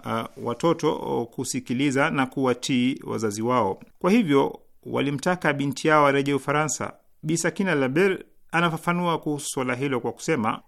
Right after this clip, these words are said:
Niliporejea Ufaransa nilikumbwa na matatizo kadhaa. Kwa vyovyote vile, kutokana na utegemezi wangu kifedha, nililazimika kuishi na wazazi wangu. Walikuwa wakiona kuwa kuwepo kwangu hapo nyumbani ni aibu kubwa, uh, kwao, hasa kwa kuzingatia kuwa nilikuwa nikivaa hijabu.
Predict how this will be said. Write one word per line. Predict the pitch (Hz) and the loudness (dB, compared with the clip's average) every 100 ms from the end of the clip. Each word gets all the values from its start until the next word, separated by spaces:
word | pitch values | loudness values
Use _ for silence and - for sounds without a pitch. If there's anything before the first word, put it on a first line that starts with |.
| - | -2
Niliporejea | 156 165 185 190 233 | 0 2 2 4 4
Ufaransa | 185 156 185 185 | 4 4 2 2
nilikumbwa | 156 113 113 - 151 135 | 0 0 -2 -2 0 2
na | |
matatizo | 127 127 135 127 | 2 -2 -4 -4
kadhaa. | 123 131 147 123 - - | -4 -2 0 0 -4 -2
Kwa | 180 | 0
vyovyote | 190 190 - 127 | 2 2 0 2
vile, | 143 139 - | 2 2 0
kutokana | - - 175 185 | -4 -4 0 0
na | 147 | 0
utegemezi | 139 139 135 127 123 | 0 0 0 -2 0
wangu | 135 160 160 160 | 2 4 2 -2
kifedha, | 147 - 170 127 - | -4 -2 0 0 -2
nililazimika | 170 170 175 165 175 220 196 | -4 0 2 2 2 2 2
kuishi | 180 175 175 | 2 2 2
na | 170 | -2
wazazi | 156 151 | -2 -2
wangu. | 160 185 185 131 - - | 2 2 2 -2 -6 -2
Walikuwa | 185 - 247 | 0 6 8
wakiona | 180 - 170 180 160 | 8 6 4 4 2
kuwa | - 165 143 | 2 4 4
kuwepo | - 139 135 | 2 -2 -2
kwangu | 127 156 160 151 | 0 2 2 2
hapo | 143 143 139 | -2 0 0
nyumbani | 131 131 156 160 151 | 0 4 4 4 2
ni | 139 | 0
aibu | 131 135 143 147 | 0 2 2 0
kubwa, | 147 214 147 117 - - - | 0 -2 4 4 4 -4 -12
uh, | - | -8
kwao, | - - 175 139 123 - | -4 4 6 8 4 0
hasa | - 135 135 190 202 - - | -6 -2 0 2 0 -2 -4
kwa | 143 | -4
kuzingatia | 147 139 147 139 147 | -2 -4 -2 -2 -2
kuwa | 143 185 175 160 | -2 2 2 2
nilikuwa | 175 185 196 175 147 | 0 -2 0 2 2
nikivaa | - 135 127 127 120 | -2 -4 -2 0 0
hijabu. | 104 110 131 143 110 - | -2 -2 2 2 0 -6